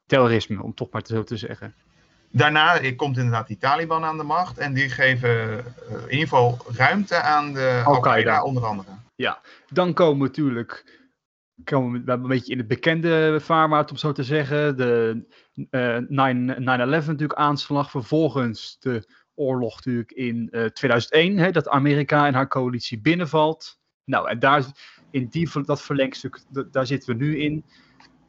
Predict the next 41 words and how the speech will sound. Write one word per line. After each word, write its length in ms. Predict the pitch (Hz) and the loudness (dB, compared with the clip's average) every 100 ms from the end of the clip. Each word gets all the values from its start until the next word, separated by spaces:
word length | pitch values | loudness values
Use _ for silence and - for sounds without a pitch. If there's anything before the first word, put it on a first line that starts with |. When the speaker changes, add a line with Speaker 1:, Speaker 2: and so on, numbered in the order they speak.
| _ | _
Speaker 1:
Amerika 420 | 127 135 139 139 | 4 6 8 6
komt 180 | 139 123 | 2 2
daar 100 | 120 | 2
binnen, 380 | 113 139 135 127 | 4 6 6 2
die 140 | 120 | -2
verslaat 360 | 113 - 139 123 | -8 -6 -2 0
daar 100 | 123 | 0
met 120 | 117 | 0
Speaker 2:
Ja. 60 | 120 | 0
Speaker 1:
veel 200 | 135 127 | -2 0
moeite 380 | 127 127 120 113 | 2 0 0 -6
de 140 | 110 | -2
Taliban. 720 | - 117 110 104 139 143 143 - | 2 2 2 2 2 2 -2 -8
Die 100 | - | -8
stellen 300 | - 147 123 | 0 2 4
een 80 | 127 | 2
soort 280 | - 135 123 | 0 0 0
van, 360 | 127 117 113 - _ _ _ _ _ | 2 2 0 -6 _ _ _ _ _
ja, 540 | 113 110 104 107 101 - _ _ _ 196 - | -2 0 0 -2 -6 -12 _ _ _ -18 -16
marionettenregering 1120 | 139 120 113 120 120 120 127 127 120 135 127 127 | -10 -2 0 2 2 0 0 0 2 2 2 2
Speaker 2:
Ja, 60 | 127 | 0
Speaker 1:
in, 80 | |
om 160 | 127 127 | -2 -4
zo 120 | 127 | 0
maar 260 | 120 117 135 | 2 2 0
te 80 | 131 | -2
zeggen. 100 | - | -4
Speaker 2:
marionettenregering 440 | 117 131 127 113 | -4 -4 -6 -6
is 120 | 110 | -8
het 80 | - | -12
inderdaad. 260 | 110 104 127 | -10 0 2
Speaker 1:
Marionettenregering, 1000 | 127 135 139 127 120 139 127 127 127 113 | 4 2 0 -4 -2 -2 0 -2 -2 0
die 100 | 131 | 2
leggen 280 | 156 147 | 4 4
een 60 | 139 | 2
Speaker 2:
Twee 140 | 139 | 4
Speaker 1:
soort 120 | 147 147 | 2 4
Speaker 2:
doelen 240 | 143 123 | 2 2
Speaker 1:
van 100 | 117 | 0
Speaker 2:
natuurlijk, 340 | 107 110 107 | -4 -4 -4
hè. 120 | 120 | -6